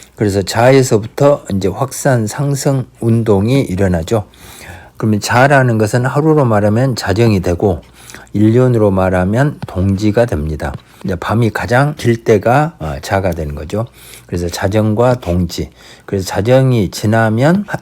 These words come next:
새 날이 시작이 되고, 동지가 지나면 새 해가 시작된다. 새 년이 시작된다, 이 말이죠. 그래서 자에서부터 확산, 상승이 계속 일어나고, 언제까지 일어나냐?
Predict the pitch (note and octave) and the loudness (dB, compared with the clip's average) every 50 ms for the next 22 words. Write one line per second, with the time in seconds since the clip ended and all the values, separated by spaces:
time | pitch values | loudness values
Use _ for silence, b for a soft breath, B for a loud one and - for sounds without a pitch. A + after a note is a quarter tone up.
0 | - - - - F3+ E3+ E3 D#3 C3 - - G2+ F#2 F#2 G2 G#2 B2 C3 B2 - | -10 -10 -4 2 4 4 4 4 2 0 -2 -2 0 2 2 4 2 2 0 -2
1 | - - C3+ B2+ A#2+ G2+ F2 - F2 E2+ - F#2+ E2 C#2+ - - B B B B | 0 0 2 2 2 0 -2 -2 -4 -4 -2 -2 -4 -4 -6 -14 B B B B
2 | B B B B B B B - - - G#2+ A2 A2 A2+ A#2 C3 C3+ C3 B2+ A#2 | B B B B B B B -20 -8 -2 0 2 2 2 2 2 2 4 4 4
3 | G2+ F2+ - - - G#2+ A2 G#2+ G#2 G2+ G#2+ A#2+ C3+ D3+ E3 D#3 - - - - | 2 2 0 -4 -4 -2 0 0 0 0 0 2 2 2 2 0 -2 -6 -6 -2
4 | D#3 C#3 C#3 C#3 C#3 - - - - D3 C#3 C#3+ B2 A2 - - - G2 - - | 0 0 2 0 -2 -4 -8 -4 -4 -2 0 0 0 -2 -2 -4 -4 -6 -6 -6
5 | - F2 D2+ C#2+ - D#2+ D2+ - B B B B B B B B B B B - | -8 -8 -8 -8 -8 -10 -12 -12 B B B B B B B B B B B -12
6 | - - D3 C3+ B2+ A2 E2 E2 G2 G2+ A2 A#2 A#2 G#2 - - - B2 - - | -4 -2 0 0 0 0 0 0 0 2 2 2 2 0 0 -2 -4 -4 -4 -4
7 | - G2 F2+ E2 E2 E2 E2 E2 D#2+ E2 E2 A2+ A2 G#2+ B B B B B B | -4 -4 -4 -2 -2 -4 -4 -6 -6 -6 -4 -4 -6 -6 B B B B B B
8 | B B B B - A2 G2 F#2 - A#2 A2+ B2 B2+ A#2+ B2 A#2 F#2+ - - - | B B B B -2 0 0 0 2 2 2 4 4 4 2 0 0 -2 -2 0
9 | A#2 A2+ B2+ B2+ - - - D3 C3+ C3 - B2+ B2 B2 B2+ B2 C3 B2 A#2 G#2+ | 0 0 0 -4 -6 -4 -2 0 0 0 -2 -2 -2 -2 -2 -2 -2 -2 0 -2
10 | F#2+ - - - G2+ A2 - C#3+ C3+ A#2+ G2 F2 F#2 F2+ E2+ D#2+ D#2+ - A2 G2 | -2 -4 -6 -6 -6 0 2 2 2 4 2 2 2 0 0 -2 -2 -2 -2 -2
11 | F2 B B B B B B B B B B B B B B B B B _ - | -2 B B B B B B B B B B B B B B B B B _ 2
12 | A#2+ C3 C#3+ C#3 C#3 C3+ C3+ - - B2 A#2 A2 G#2+ G2 F#2 G#2 G2 F#2 E2+ E2+ | 2 2 2 4 2 2 2 4 2 2 4 4 2 0 2 2 0 0 0 0
13 | F2+ G2 F#2+ E2+ C#2 - | 0 0 0 0 -2 -4